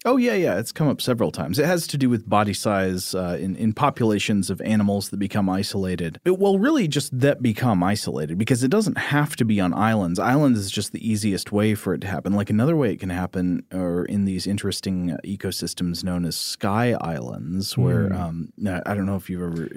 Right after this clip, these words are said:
Speaker 2: Would this be like a, like, essentially a plateau?
Speaker 1: It could be the, like that. Uh,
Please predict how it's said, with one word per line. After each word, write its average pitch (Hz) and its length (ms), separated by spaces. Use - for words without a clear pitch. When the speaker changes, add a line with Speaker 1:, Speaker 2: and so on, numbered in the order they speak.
Speaker 2:
Would 117 100
this 120 120
be 123 120
like 110 220
a, 107 120
like, 107 220
essentially 107 420
a 90 40
plateau? 120 680
Speaker 1:
It 151 200
could 175 200
be 123 140
the, 98 280
like 104 260
that. 95 240
Uh, 101 240